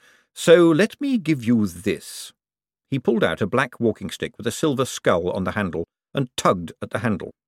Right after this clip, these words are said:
"This curious thing was in the possession of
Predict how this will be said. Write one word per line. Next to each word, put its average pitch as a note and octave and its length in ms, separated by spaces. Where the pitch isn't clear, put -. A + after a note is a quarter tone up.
"This A#3 460
curious G#2 540
thing G#2+ 280
was C3 140
in F#3+ 120
the G#3+ 60
possession F3 440
of C#3 100